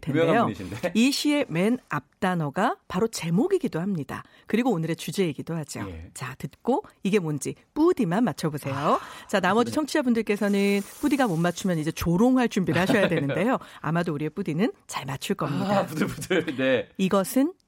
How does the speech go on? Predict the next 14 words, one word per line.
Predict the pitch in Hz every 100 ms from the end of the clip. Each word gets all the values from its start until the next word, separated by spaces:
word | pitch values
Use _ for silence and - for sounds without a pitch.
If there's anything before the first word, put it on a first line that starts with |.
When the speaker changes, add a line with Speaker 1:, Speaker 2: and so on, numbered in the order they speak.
| _
Speaker 2:
매우 | 156 156 185 254 -
기분 | - 185 202
좋다. | 185 - _ - 143 _ _ _ _ _
오늘은 | 190 202 208 214
시작되고 | 214 - 190 - 139 175 240 - -
출발은 | - 285 262 262 -
이제부터다. | 143 180 170 - 147 135 - _ _ _ _
세수를 | - 277 277 269
하고 | 233 214
나면 | 180 220 185 127
내 | 156
할 | 180 233
일을 | 208 185
시작하고 | - 156 - 139 175 226